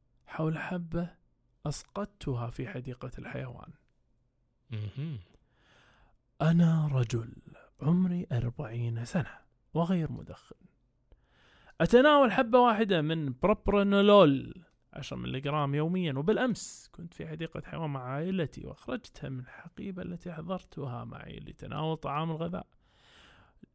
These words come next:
Speaker 1: ووضعتها في جيبي، وبينما أحاول الحصول على الماء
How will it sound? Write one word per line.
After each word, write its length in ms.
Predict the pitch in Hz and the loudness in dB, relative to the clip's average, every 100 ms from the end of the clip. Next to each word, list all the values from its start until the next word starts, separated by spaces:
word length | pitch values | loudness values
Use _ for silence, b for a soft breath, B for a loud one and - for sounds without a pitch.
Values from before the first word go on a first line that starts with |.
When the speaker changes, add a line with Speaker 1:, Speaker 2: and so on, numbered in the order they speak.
| _ - | _ -8
Speaker 1:
ووضعتها 1500 | 190 156 127 127 - 147 147 165 - - - 175 170 175 170 | -4 -2 -2 -6 -8 -8 -6 -8 -8 -16 -6 -2 -2 -2 -4
في 240 | - 139 | -6 -8
جيبي، 460 | - 101 98 - - | -8 -10 -10 -12 -12
وبينما 1200 | 139 139 139 156 180 170 160 147 139 135 147 - | -8 -6 -6 -6 -4 -4 -4 -4 -4 -6 -8 -12
أحاول 580 | 139 - 185 190 143 131 | -14 -10 -8 -6 -4 -4
الحصول 580 | 127 - 147 - 151 - | -4 -8 -10 -8 -10 -10
على 140 | 131 | -10
الماء 520 | 135 147 185 196 - | -10 -8 -6 -8 -12